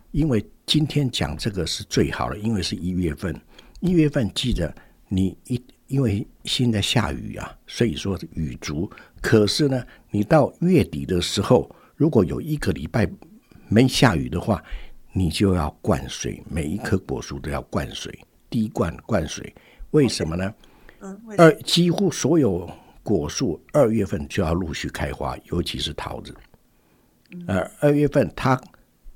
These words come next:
Speaker 1: 呃，它先开花，它花开了差不多八成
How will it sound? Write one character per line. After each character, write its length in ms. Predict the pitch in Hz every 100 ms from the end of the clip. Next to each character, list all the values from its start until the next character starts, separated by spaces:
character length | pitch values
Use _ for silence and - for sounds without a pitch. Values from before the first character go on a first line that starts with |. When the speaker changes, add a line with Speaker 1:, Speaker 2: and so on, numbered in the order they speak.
| - - _ -
Speaker 1:
呃， 300 | 98 85 - _ _ _
它 180 | - 135
先 220 | - 139
开 260 | - 120 110
花， 360 | - 117 117 - _ - _ _
它 140 | - 160
花 260 | - 165
开 220 | - - 151
了 140 | 117 - -
差 120 | -
不 80 | 135 139
多 280 | 135 - - _ _ _
八 200 | 156 147
成 400 | - - -